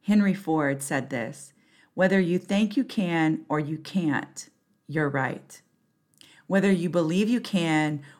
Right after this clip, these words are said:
or you can't, you're right." You understand? It's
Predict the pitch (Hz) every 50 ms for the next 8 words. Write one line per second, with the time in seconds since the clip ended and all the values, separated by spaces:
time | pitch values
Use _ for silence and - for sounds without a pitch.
0 | _ _ - 160 156 143 156 147 143 - - 165 147 143 131 - - - - -
1 | - _ _ _ _ _ - 147 147 151 160 170 202 220 - - - - - -
2 | - - _ _ _ _ _ _ _ _ 170 160 165 185 196 196 202 202 - -
3 | - 190 - - - 233 240 - - _ _ _ _ _ _ _ _ _ - 208
4 | 214 214